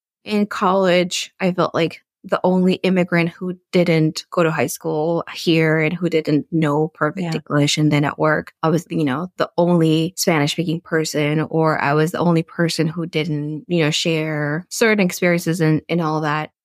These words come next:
Speaker 1: And I was very focused on that. I was very focused on, like, how, how my story was so much different than others. And then when I try to kind of talk about it or get help, especially, like, if it was for my career as a first generation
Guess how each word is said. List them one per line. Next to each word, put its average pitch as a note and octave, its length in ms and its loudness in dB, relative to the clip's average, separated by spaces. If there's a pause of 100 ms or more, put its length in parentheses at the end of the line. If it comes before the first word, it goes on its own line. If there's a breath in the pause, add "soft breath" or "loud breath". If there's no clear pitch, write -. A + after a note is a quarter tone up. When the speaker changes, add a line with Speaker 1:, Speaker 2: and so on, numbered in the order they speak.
(340)
Speaker 1:
And F#3 100 0
I F3+ 80 4
was G3 220 0
very B3 180 2
focused G3+ 480 0
on D3 140 -2
that. F#2+ 240 0
I - 80 -2
was - 160 -6
very G#3 260 0
focused F#3+ 460 0
on, E3+ 160 0
like, D#3 180 -4
how, E3+ 580 -2 (340)
how A3 680 2 (220)
my G3 340 2
story F3+ 400 0
was D#3+ 200 -2
so - 160 -6
much D3+ 240 -6
different D3+ 360 -2
than C#3 180 -4
others. - 540 -8 (240)
And F#3 180 2
then E3+ 400 2
when F3 160 2
I E3+ 80 2
try E3+ 240 -2
to E3 240 0 (160)
kind F3 140 0
of E3 60 -2
talk E3+ 280 -2
about D3+ 220 2
it D3+ 80 0
or D#3 160 0
get B2+ 160 -2
help, C#3+ 400 -2
especially, D#3+ 500 -4
like, B2 180 -6
if D3+ 120 -8
it D3 40 -2
was C#3 160 -2
for - 140 -6
my C3+ 260 -2 (120)
career F3 720 0 (200)
as F3 180 0
a D#3+ 140 2
first - 560 -2
generation D#3 680 0